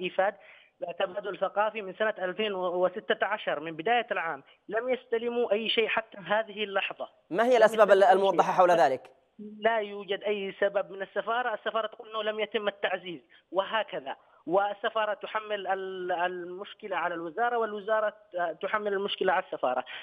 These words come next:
Speaker 1: أصبح الطالب دون سكن، دون دا-، دون مأوى، دون أبسط مقومات الحياة. هنا درجة الحرارة ثلاثين تحت الصفر. نحن في روسيا، آه، نعلن تضامننا الكامل مع زملائنا المعتصمين في المغرب والمجر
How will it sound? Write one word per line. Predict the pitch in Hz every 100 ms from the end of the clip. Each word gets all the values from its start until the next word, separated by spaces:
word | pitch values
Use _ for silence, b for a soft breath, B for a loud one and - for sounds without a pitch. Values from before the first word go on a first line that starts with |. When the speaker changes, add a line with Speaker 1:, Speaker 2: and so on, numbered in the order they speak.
| B
Speaker 1:
أصبح | 214 - 208 202
الطالب | - 202 202 160
دون | 185 196 185 -
سكن، | - 165 135 b b
دون | 147 190 196 180 160
دا-، | 165 156 156 147
دون | 147 147 190 185
مأوى، | 165 190 - 185 180 175
دون | 165 185 190 190
أبسط | 185 - 180
مقومات | 170 180 170 190 185
الحياة. | 160 - 175 190 143
هنا | 185 190
درجة | 147 180 180 175
الحرارة | 156 180 190
ثلاثين | 185 175 175 - 196 170 -
تحت | 196 - -
الصفر. | 170 - 170 - - b b b b 208
نحن | 220 233
في | 196
روسيا، | 220 - 226 226 -
آه، | 175 170
نعلن | 180 185 185
تضامننا | 180 175 175 180
الكامل | 165 - 175 170 156
مع | 151
زملائنا | 139 156 156 165 156 156
المعتصمين | 151 143 156 165 170 151
في | -
المغرب | 143 160 156 165 151
والمجر | 151 160 156 156